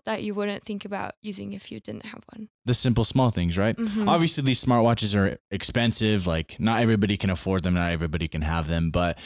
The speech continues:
Speaker 2: I think talking to Doctor Peterson today, it really shows how technology is really becoming an important part of nursing. And to be successful in this field, you need to be able to understand that technology and use that technology to your advantage. And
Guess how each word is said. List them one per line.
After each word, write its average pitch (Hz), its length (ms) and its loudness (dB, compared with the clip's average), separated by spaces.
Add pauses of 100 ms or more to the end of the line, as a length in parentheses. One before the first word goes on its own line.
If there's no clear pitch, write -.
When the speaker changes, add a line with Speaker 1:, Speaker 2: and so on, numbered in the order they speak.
(360)
Speaker 2:
I 131 100 0
think 143 220 2
talking 131 260 2
to 113 80 4
Doctor 110 300 2
Peterson 104 400 2
today, 95 500 0
it 98 120 2
really 107 220 4
shows 98 580 2
how 87 500 2 (340)
technology 147 480 2
is 120 80 0
really 131 240 6
becoming 117 440 4
an 101 100 2
important 104 440 0
part 101 200 2
of 87 80 0
nursing. 123 480 2
And 107 400 2 (320)
to 120 80 -2
be 120 120 2
successful 123 600 0
in 117 60 6
this 113 140 2
field, 113 380 2
you 101 100 4
need 104 240 4
to 98 480 2
be 98 60 -2
able 98 160 2
to 92 60 2
understand 95 420 2
that 92 120 0
technology 85 520 -2
and 87 100 2
use 101 140 2
that - 140 -2
technology 87 520 -4
to - 140 -8
your 82 100 0
advantage. 80 540 -2
And 85 400 -2